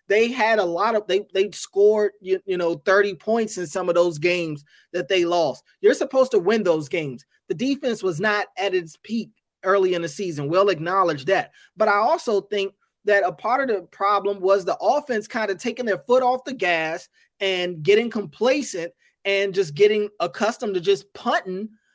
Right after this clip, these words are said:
or taking field goals instead of continuing to score touchdowns. They could not close out games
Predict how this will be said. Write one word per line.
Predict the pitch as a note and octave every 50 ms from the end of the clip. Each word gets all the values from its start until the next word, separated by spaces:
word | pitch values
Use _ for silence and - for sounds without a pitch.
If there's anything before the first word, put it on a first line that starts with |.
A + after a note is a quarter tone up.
| _ _ _ -
or | G3+ G3 G3+ F#3+ F#3
taking | D3+ - B3 A#3 A#3 C4 A#3+ G3+ -
field | - B3 C4+ D#4 D#4+ C#4 A3+
goals | G3+ G3+ G#3 G#3 A3+
instead | A3 G#3 - G#3+ G3+ G3+
of | G#3 G#3
continuing | - G#3+ G#3+ - - A3+ G#3 G#3 G3+ G#3 G3+ G#3 G#3 G3+
to | G3 F#3+
score | - - - G3+ G3 G3
touchdowns. | F3+ - - G3+ G3+ F3 F3 F#3 E3 D#3 D3
They | G3 G#3+
could | A3 G#3 - G#3 F3
not | E3 E3+ F3+ G3 G3 F#3 - _ _ _ _ _ -
close | - - G#3 G#3+ G#3 F#3+ F3
out | G3 F#3 F3 D#3 C#3+ C3
games | D#3 E3 D#3+ D3+ C#3+ C3 C3 B2 -